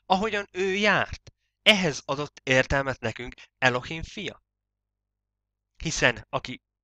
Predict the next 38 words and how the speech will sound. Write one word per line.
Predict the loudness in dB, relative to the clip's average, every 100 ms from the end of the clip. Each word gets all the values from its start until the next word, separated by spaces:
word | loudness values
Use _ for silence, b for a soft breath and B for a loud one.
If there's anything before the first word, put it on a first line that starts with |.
| _
Elohimtől | -2 -2 -2 -8 -8 -6 -6
van, | -6
az | -8 -4
nem | -2 0
vétkezik, | -4 -4 -10 -14 -16
az | -4
nem | -4 -4
követel | -6 -6 -2 -2
törvényszegést. | -2 -6 -6 -8 -8 -10 -12 -14 _ _
Miért? | -18 -10 -2 0 0 -4 -18 b b _
Azért, | -2 0 0 0
mert | 0 -2 -4
ő |
értelmet | -4 -4 0 0 0 -4
adott, | -8 -10
hogy | -12
megismerjük | 0 2 2 -2 -4 -6 -8
az | -8
igazat, | -6 -6 -10 0
ami | 0 0
az | -4 -6
ő | -8
szava, | -4 -2 -4 B B B
és | -2 0 0
az | -2
igazban | -6 -6 -6 -8 -12
az | -12 -12
ő | -12 -12
fiában | -14 -6 0 4 4 2 -4 b _
vagyunk, | -4 -4 -6
hiszen | -10 -8
ő | -8 -8
volt | -6 -4 -4 -6 b
maga | -6 -2 0 -2
a |
Tóra, | -4 -6 -4 -2 -4 B _
a | -6
szó. | -4 -4 -4